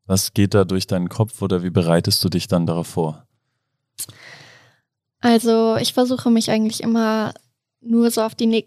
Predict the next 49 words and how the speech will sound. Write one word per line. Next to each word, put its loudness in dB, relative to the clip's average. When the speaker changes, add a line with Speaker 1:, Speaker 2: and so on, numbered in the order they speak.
Speaker 2:
auf -12
die -4
Kilometer, 2
die -6
ich -6
jetzt -6
gerade -2
laufe, -2
zu, -6
ähm, 0
konzentrieren. -2
Und 4
sag 0
mir 0
immer, -2
wenn -2
ich -8
weiß, -6
es -12
sind 2
nur 0
noch -6
zehn -4
Kilometer, -4
dann, -4
die -2
laufen -2
sich -10
von -8
ganz -8
alleine, -4
das -8
ist -12
kein -4
Problem. 0
Dann 4
finde 4
ich, -2
dass -6
die -18
ersten -2
zehn -2
Kilometer -2
sich -8
auch -6
immer 2
von -8
alleine 0
laufen. 0